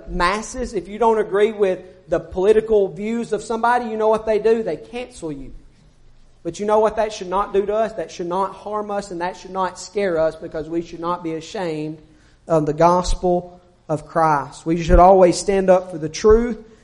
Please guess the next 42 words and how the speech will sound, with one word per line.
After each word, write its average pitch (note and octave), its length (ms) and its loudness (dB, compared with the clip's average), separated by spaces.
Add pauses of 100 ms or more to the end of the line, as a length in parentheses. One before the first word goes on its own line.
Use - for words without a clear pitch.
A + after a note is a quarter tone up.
(140)
and D#3+ 140 -4
don't F#3+ 300 6
worry F#3 340 8
about E3+ 360 4
getting E3 240 0
canceled G3 540 8
no E3 120 -2
matter E3+ 280 4
what E3+ 280 2
the D#3 60 -12
consequences F3 1200 0 (480)
are. C#3+ 320 0
"If - 140 -8
any F#3 180 0
man E3+ 260 -6
suffer, F#3+ 520 -6
let E3 180 -4
him D3+ 100 -10
suffer F3+ 460 -10
as D#3+ 300 -8
a" D#3 120 -8
what? D3 480 -10
Christian. C3+ 460 -14 (840)
There, F#3+ 140 0
there, G#3 320 2
there G#3 180 2
might A#3 300 -2
be A3 160 0
times G#3+ 360 -4
in G3+ 80 -6
our G3 160 0
life G3+ 280 0
where F3 100 -6
we F#3+ 160 0
stand G#3 420 -4
up G#3 220 4
for F#3 100 -4
Jesus G#3 640 -4 (460)
where F3+ 160 2
persecution G#3 880 -2
might F#3 200 0
arise. F3 680 -4